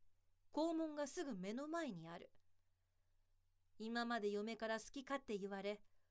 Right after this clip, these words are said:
散々耐えてきたものが一気に爆発した。夫は渾身の力を込めて、嫁の尻を叩き始めた。「あー！痛い！痛い！痛い！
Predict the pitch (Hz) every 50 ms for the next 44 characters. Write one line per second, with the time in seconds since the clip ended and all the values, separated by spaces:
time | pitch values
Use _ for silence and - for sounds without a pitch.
0 | _ - - - - 277 294 285 262 277 277 277 254 - 311 330 320 320 254 233
1 | - - - 240 208 202 196 202 220 202 185 180 185 180 - - - - - _
2 | - - - 220 262 320 320 - - - 285 208 175 165 - 160 175 - 214 -
3 | 202 233 - - - - - - 190 - - - - - - - _ - - -
4 | - - - _ _ _ _ _ _ _ _ _ _ _ _ - - 220 233 -
5 | - - 247 240 226 220 226 240 - - - - - - _ _ - - - 226
6 | 240 262 269 - - - 262 247 247 247 254 254 - - - - 262 262 269 269
7 | 240 190 170 - - - 233 220 196 175 - - 165 - - - - - - -
8 | - - - - _ _ - _ _ _ - - 202 233 240 247 262 262 247 254
9 | 254 254 - - 254 254 277 269 254 269 - 277 - - 226 226 - 233 214 214
10 | 214 208 208 208 185 170 - - - - - - - - - - - - - -
11 | - - - - - - - - - 1017 1077 906 880 807 698 622 622 605 622 960
12 | 932 906 698 523 554 539 539 539 523 539 539 539 523 523 523 539 539 539 539 466
13 | 494 466 403 - - - 466 480 508 494 - 508 554 523 508 587 539 508 - -
14 | - - 605 622 539 494 587 523 554 605 554 508 - - -